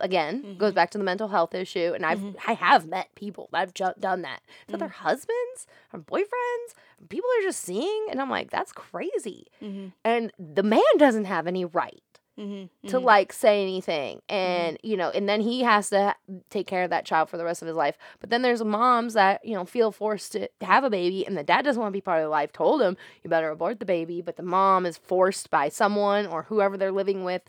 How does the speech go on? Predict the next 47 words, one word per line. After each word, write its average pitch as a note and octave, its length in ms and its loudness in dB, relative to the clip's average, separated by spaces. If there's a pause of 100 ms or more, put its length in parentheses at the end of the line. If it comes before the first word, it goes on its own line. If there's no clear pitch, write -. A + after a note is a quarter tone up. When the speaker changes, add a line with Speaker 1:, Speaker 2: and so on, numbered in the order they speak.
(120)
Speaker 2:
Mm-hmm. G3 180 -10
Speaker 1:
or F#3 360 2
just - 200 -16
guilted G3+ 540 0
and D3+ 160 -8
psychologically F3+ 720 0
traumatized, F#3+ 760 2 (340)
and E3 480 -2 (480)
they G3+ 140 2
have G3 180 6
the F3+ 80 -6
baby, G3 500 4
and F#3+ 220 0
then F3+ 380 0 (180)
there's G#3+ 240 2
no G#3+ 140 4
repercussions F3+ 920 0
for - 140 -4
the E3+ 40 -2
man F3 380 0
legally E3+ 580 0
for F#3 120 0
the F#3+ 40 0
most F#3+ 280 2
case, D3+ 320 -2
unless F3+ 240 -2
they F#3+ 80 4
get F#3+ 180 2
really F#3 240 4
rich G#3 300 4
off A3 160 4
of F#3 80 2
football. F3+ 480 6
That's, - 180 0
like, F#3+ 220 2 (200)
the C#4+ 60 12
only E4 160 12
time D#4+ 220 12
you B3+ 100 4
hear A#3+ 200 8
about A3 220 10
anyone A3+ 320 4
paying G3 320 0
back F3 240 4
their E3+ 200 -2
child D#3+ 280 0
support D#3 340 -8